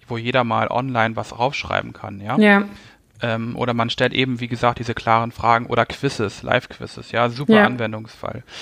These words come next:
Speaker 2: Ja.
Speaker 1: Ähm, und das sind, das sind digitale Tools,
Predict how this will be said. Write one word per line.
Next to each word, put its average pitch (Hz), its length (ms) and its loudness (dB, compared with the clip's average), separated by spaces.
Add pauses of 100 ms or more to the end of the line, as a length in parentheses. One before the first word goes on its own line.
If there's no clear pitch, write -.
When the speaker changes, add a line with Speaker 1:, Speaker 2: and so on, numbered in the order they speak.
(220)
Speaker 2:
Ja. 214 260 8
Speaker 1:
Ähm, 117 240 0 (300)
und 127 160 2
das 156 100 4
sind, 190 340 0
das 135 140 0
sind 196 220 0
digitale 165 480 2 (160)
Tools, 170 680 -2